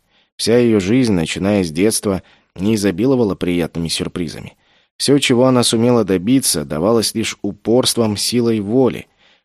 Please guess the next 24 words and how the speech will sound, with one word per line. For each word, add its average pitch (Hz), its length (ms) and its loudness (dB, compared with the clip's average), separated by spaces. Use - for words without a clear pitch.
Хотя 131 340 2
воля 120 300 2
к 95 40 -6
жизни, 120 380 2
как 107 220 -4
выясняется, 107 720 0
тоже 127 360 2
не 90 120 0
бесконечна. 87 720 -6
Сегодня 123 420 0
она 110 160 2
узнала, 101 400 0
что 107 220 -2
такое 101 360 -2
сила 110 300 -2
неодолимых 87 760 -4
обстоятельств. - 920 -10
А 82 240 -4
кто - 340 0
стоит 123 420 0
за 90 180 -2
обстоятельствами? - 960 -4
Люди? 107 420 0
Машины? 98 560 0